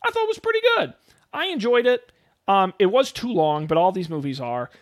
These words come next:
But it kept my attention. Um, I loved the mix of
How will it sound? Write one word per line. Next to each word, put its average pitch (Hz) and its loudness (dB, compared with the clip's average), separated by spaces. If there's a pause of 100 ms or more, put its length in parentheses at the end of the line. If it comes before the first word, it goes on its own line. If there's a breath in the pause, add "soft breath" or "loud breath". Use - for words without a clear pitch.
(120)
But 220 2
it 269 -2
kept 359 2
my 339 0
attention. 202 -2 (640)
Um, 170 4 (120)
I 190 4
loved 165 -2 (680)
the 175 2
mix 196 0 (100)
of 170 6